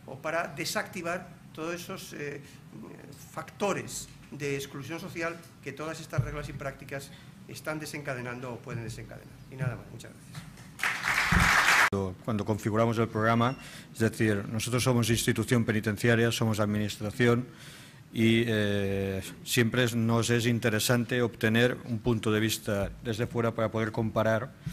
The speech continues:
Speaker 2: ¿no?, el interior y el exterior, ¿no?, en cierta manera, y cómo como, como miembros de esta administración lo hacemos o no lo hacemos e intentar evaluarnos.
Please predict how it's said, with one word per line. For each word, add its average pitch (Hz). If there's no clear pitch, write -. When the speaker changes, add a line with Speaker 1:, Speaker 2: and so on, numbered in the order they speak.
Speaker 2:
¿no?, 107
el 107
interior 104
y 107
el 98
exterior, 98
¿no?, 104
en 104
cierta 101
manera, 104
y 107
cómo 117
como, 107
como 104
miembros 110
de 113
esta 117
administración 120
lo 120
hacemos 127
o 113
no 110
lo 110
hacemos 113
e 110
intentar 104
evaluarnos. 98